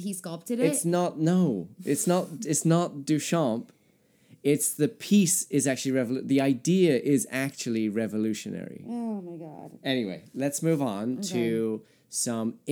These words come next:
Speaker 2: interventions, which is an important part, okay?
Speaker 1: I need
Speaker 2: You're, you're gonna,
Speaker 1: wine.
Speaker 2: you're gonna like this. I need beer too.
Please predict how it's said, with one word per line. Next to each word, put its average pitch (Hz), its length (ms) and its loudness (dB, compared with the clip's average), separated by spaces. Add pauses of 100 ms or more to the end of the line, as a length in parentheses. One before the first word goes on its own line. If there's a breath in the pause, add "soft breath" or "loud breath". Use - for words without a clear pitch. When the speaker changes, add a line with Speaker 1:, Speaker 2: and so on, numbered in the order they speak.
(300)
Speaker 2:
interventions, - 800 -8
which 101 200 -12
is 98 140 -8
an 104 100 -6
important 104 560 -8
part, 87 320 -12 (140)
okay? 90 400 -14 (280)
Speaker 1:
I 220 60 -2
need 262 180 2
Speaker 2:
You're, - 80 0
you're 135 80 0
gonna, 127 120 -4
Speaker 1:
wine. 170 180 -6
Speaker 2:
you're 123 140 -2
gonna 113 80 -2
like 104 120 -6
this. - 140 -10
I 117 80 -6
need 120 200 -2
beer 95 160 -8
too. - 240 -18